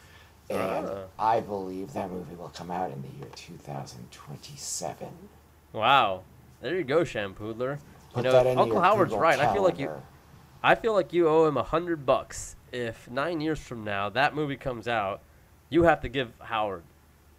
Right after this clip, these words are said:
Speaker 2: a, a cool hundred, I feel.
Speaker 1: Hashtag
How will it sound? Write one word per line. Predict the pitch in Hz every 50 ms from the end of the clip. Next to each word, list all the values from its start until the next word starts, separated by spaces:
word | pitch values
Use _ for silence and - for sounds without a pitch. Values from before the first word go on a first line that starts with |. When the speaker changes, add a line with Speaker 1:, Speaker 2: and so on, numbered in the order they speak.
| _
Speaker 2:
a, | - - _ _ _ _ -
a | 160
cool | 143 - 160 135 110
hundred, | 107 104 92 80 87 82
I | 85 80
feel. | - - 98 92 90 95 - - - - - - _ _ - - 113
Speaker 1:
Hashtag | 117 117 113 - - - - 135 127 120 117 117 117 117 117 117 113 104 -